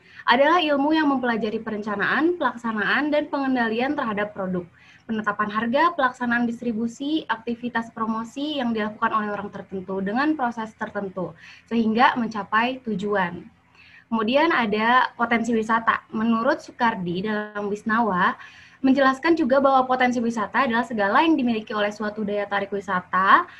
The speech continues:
yang berguna untuk mengembangkan industri pariwisata di daerah tersebut. Kemudian ada bauran pemasaran. Nah, kata lainnya adalah marketing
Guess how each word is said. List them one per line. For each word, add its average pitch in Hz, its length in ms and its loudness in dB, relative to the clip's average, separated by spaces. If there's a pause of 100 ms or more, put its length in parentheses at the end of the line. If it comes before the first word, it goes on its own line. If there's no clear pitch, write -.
(220)
yang 320 160 6
berguna 254 400 2
untuk 285 320 0
mengembangkan 233 720 6
industri 247 400 -4
pariwisata 220 720 0
di 214 160 -2
daerah 190 240 0
tersebut. 190 640 -4 (2000)
Kemudian 277 880 6
ada 269 640 8
bauran 233 400 6
pemasaran. 233 640 4
Nah, 208 320 -2 (160)
kata 247 240 6
lainnya 247 320 4
adalah 247 240 6
marketing 233 400 0